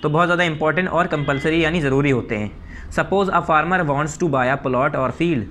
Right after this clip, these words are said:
then he needs to authenticate it। This can be done through the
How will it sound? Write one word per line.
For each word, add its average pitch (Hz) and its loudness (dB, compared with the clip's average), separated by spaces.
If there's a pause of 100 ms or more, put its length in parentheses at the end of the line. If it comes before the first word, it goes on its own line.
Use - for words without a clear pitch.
then 139 0
he 170 0
needs 160 -2
to 175 0 (200)
authenticate 151 0 (300)
it। 113 -2 (680)
This 190 0
can 180 0
be 185 4
done 165 0
through 160 -2
the 175 2